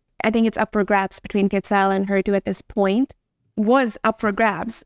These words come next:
<laughs> in twenty twenty-two, but given the, as Trent said,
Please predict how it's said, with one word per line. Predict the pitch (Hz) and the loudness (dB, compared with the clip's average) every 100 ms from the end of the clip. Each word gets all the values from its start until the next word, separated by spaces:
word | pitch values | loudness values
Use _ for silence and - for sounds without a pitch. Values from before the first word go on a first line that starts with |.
| 240 | -8
<laughs> | 220 | -2
in | 233 | 0
twenty | 240 269 240 | 2 2 2
twenty-two, | 226 190 214 - 330 208 202 - _ _ _ _ - | 0 0 -2 0 2 2 0 -4 _ _ _ _ -12
but | 196 214 202 196 190 - 196 | 0 2 2 0 -2 -8 -6
given | 240 220 226 226 | 0 2 4 4
the, | 214 208 202 202 - - | 4 0 0 -4 -8 -8
as | 208 | -8
Trent | - 214 214 | -2 -2 0
said, | - 190 190 | 0 -2 -2